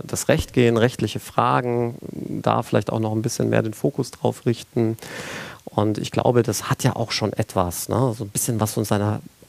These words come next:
Eminenz, wenn ein Richter auf der Bühne ist.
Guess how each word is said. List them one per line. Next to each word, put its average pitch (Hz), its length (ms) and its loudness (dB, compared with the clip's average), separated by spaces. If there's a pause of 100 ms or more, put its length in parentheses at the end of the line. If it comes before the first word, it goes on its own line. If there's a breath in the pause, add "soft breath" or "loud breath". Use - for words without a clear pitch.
(120)
Eminenz, 117 720 4
wenn 107 120 2
ein 113 180 0
Richter - 340 0
auf - 140 -4
der 113 100 0
Bühne 113 280 2
ist. - 280 0